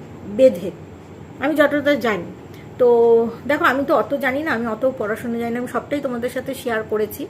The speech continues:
আর তারপরেও বলবো, তোমরা অনেকেই সেই দর্শকদের মিস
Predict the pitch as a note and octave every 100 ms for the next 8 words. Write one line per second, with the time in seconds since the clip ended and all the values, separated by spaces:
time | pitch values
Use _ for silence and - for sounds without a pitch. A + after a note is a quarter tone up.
0 | - - - - - G#3 G#3 G3+ G3 G3+
1 | G3+ G3 F#3+ - - - - - - -
2 | - - - B3 C4+ D#4 D4+ E4 D4+ D4
3 | C#4+ C#4 C#4 A#3+ B3 B3 D4 D4 C#4 C4
4 | B3+ A#3 A3 B3+ A3 B3 A#3 B3